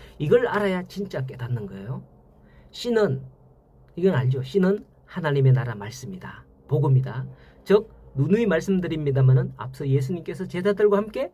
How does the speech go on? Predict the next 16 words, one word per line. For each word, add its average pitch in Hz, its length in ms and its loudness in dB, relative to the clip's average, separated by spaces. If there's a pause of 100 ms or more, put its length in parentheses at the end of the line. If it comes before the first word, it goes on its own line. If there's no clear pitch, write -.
(160)
각성과 165 840 -2
마을로 160 420 0
다니며 151 500 -4 (240)
전한 127 400 -2 (100)
천국 208 380 -14
복음이죠. 135 580 0 (600)
그리고 202 460 10 (340)
길가, 156 800 -8 (160)
바위, 156 600 0 (280)
가시떨기, 151 1000 -6 (160)
좋은 196 500 4
밭은 175 480 -8 (180)
각각 185 320 -6
사람들의 240 460 -2
마음인 139 440 2
거예요. - 300 -12